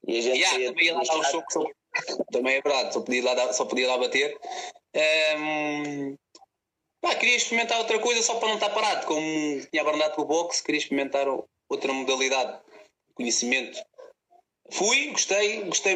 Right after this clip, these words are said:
Speaker 2: gostei, fui bem recebido. A primeira coisa foi ter sido bem recebido, porque tu ires para um, para um, tu, eu saí da minha zona de conforto, não é? Saí da minha zona de conforto, fui para uma modalidade completamente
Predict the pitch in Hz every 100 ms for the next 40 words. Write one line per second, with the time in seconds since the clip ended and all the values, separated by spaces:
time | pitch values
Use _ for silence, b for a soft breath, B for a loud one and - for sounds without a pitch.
0 | 185 160 - 196 175 175 175 165 - 160
1 | 190 196 - 175 180 190 190 196 202 196
2 | 190 190 - - - 180 175 151 170 165
3 | - 160 156 - - - 156 160 - 165
4 | 156 156 B B B B B - - 165
5 | 160 160 151 165 160 143 127 113 - 143
6 | 143 160 175 175 185 185 190 - 185 165
7 | 156 151 180 - - 139 147 151 165 165
8 | 165 - 175 - - _ - 170 165 156
9 | 160 160 160 151 151 156 - 156 156 151
10 | 156